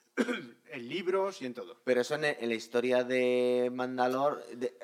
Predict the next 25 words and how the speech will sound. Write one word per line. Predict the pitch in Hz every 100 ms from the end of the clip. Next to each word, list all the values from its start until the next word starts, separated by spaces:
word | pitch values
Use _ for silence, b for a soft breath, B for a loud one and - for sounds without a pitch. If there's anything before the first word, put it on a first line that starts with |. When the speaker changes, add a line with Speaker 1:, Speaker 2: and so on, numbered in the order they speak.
| -
Speaker 2:
es | -
decir, | - - -
en | 139
la | 123
primera | 127 135 143
temporada | 139 143 151 165
no | 175 165
eran | 143 131 127
necesarios | 127 123 120 - 123 120 110
para | - 113 107 104
la | 107
historia | 107 113 107
que |
nos | 104
estaban | 104 107 107
contando, | 101 107 160 143
Speaker 1:
No, | 123
Speaker 2:
entonces, | 120 113
Speaker 1:
para | 110
nada. | 117 113 -
Speaker 2:
entonces | - -
ahora | 143 143 143
puede, | 151 160 165
pueden | - 131 143 147
crear | 156 156